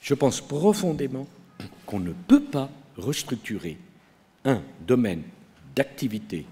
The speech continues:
de l'État sans mettre d'abord des moyens considérables. Il n'y a pas de possibilité de restructuration.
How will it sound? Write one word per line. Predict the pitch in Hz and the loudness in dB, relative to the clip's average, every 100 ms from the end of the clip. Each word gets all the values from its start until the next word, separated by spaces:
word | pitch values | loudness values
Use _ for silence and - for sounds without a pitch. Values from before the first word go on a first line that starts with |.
| - | -16
de | - | -14
l'État | 69 104 - 110 120 - - _ | -2 -2 -2 -4 -4 -8 -20 _
sans | - - 90 | -8 -4 -2
mettre | 95 - - - | -2 -4 -12 -6
d'abord | 82 101 87 80 - - | -2 -2 -4 -10 -14 -12
des | 85 80 | -8 -6
moyens | 73 67 - _ - | -8 -10 -12 _ -14
considérables. | 82 - - - - _ _ _ _ _ _ _ _ _ _ - - _ _ _ | -10 -10 -12 -18 -20 _ _ _ _ _ _ _ _ _ _ -20 -20 _ _ _
Il | 110 | -2
n'y | |
a | |
pas | 139 | 0
de | - | -2
possibilité | 87 - 139 127 - 92 | -6 -8 -10 -14 -12 -10
de | |
restructuration. | 87 87 85 71 - 69 - - | -10 -12 -14 -14 -14 -14 -14 -16